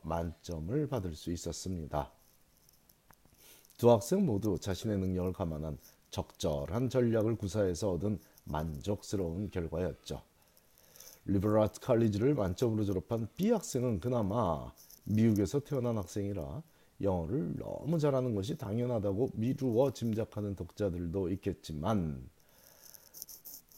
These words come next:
하버드 대학 다니는 백인 학생도 엠캣 영어는 어렵다고 하는 점을 꼭 잊지 말고 참고하시기 바랍니다. 게다가 A 학생은 한국에서 태어나고 자라다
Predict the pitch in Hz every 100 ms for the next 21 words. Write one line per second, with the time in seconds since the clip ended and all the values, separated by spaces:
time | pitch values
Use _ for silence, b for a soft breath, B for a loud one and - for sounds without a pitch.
0 | - 113 110 101 95 92 - 95 90 85
1 | 85 95 104 123 104 131 113 117 95 -
2 | 101 120 143 123 110 110 110 107 90 120
3 | - - 123 123 123 110 113 110 85 -
4 | - - 117 135 151 127 - - 131 113
5 | 107 104 104 b b b b - 101 101
6 | 101 95 87 - - 85 82 90 80 82
7 | 73 65 65 - _ _ _ _ B B
8 | B B 127 107 92 67 - - - B
9 | B B B B B - 110 120 110 -
10 | 110 87 69 - - - 127 135 160 160
11 | 147 147 - 127 110 87 92 - - 85
12 | 80 62 55 110